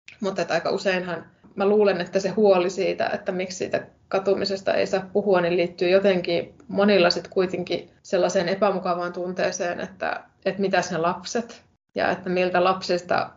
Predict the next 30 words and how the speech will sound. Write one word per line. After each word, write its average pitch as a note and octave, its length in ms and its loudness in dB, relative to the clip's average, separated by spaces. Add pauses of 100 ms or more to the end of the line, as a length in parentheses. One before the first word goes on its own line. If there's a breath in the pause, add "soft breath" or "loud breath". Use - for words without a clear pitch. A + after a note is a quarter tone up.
(120)
tuntuisi E3 480 -2
tietää, - 500 0
että - 220 -6
niiden - 340 -6
vanhemmat - 680 -6 (140)
katuu - 560 -2 (340)
äitiyttä - 520 -4
tai F#3 160 -2
ei F3+ 200 0
haluaisi F3 540 2
olla - 220 0
äitejä. G3+ 460 0 (380)
Et - 60 -4
siihen, F3 340 2
ja F3+ 120 -2
sitten, F#3+ 240 -4
että F#3 120 -2
on F#3+ 60 0
meillä F#3+ 220 2
siellä F#3 200 -2
meidän F#3 180 -4
aineistossa F3+ 540 -4
jonkin F#3+ 260 -2
verran, E3+ 500 -4 (100)
aika F3+ 220 -4
vähän, G#3 380 0
mut G3 120 -2
niitä F3+ 160 0
semmosia F3+ 300 0
kommentteja, F#3 640 0